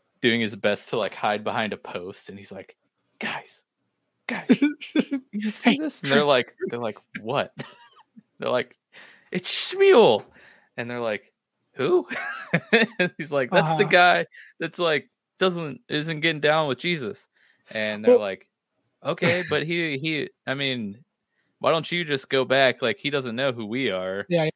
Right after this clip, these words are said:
Speaker 1: Like, um, but I, I think there's, there's some funny thing about, like,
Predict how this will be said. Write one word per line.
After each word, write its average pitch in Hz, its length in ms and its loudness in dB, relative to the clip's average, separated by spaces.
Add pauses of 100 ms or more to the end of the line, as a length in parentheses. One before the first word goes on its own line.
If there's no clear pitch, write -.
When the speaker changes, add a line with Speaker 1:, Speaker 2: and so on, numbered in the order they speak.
(220)
Speaker 1:
Like, 101 260 -6 (160)
um, 98 460 -8 (200)
but 139 160 -4
I, - 240 -6 (100)
I 143 140 -8
think 185 520 -6
there's, 156 480 -4 (380)
there's 127 200 0
some 165 300 0
funny 143 380 0
thing 127 320 -2
about, 110 320 0
like, 101 320 -4